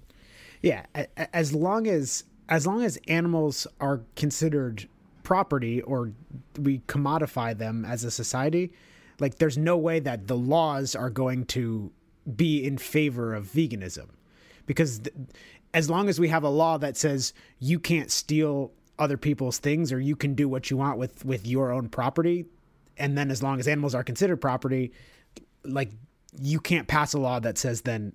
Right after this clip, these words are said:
everyone has to go vegan. You know what I mean?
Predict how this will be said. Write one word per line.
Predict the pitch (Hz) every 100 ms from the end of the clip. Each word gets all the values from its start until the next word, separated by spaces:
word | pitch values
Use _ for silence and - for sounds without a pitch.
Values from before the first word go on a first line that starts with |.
| -
everyone | 156 131 120 113
has | 113 110
to | 110
go | 101 95 87
vegan. | 113 104 90 - - _ _ _ -
You | 139
know |
what | 123
I |
mean? | 120 131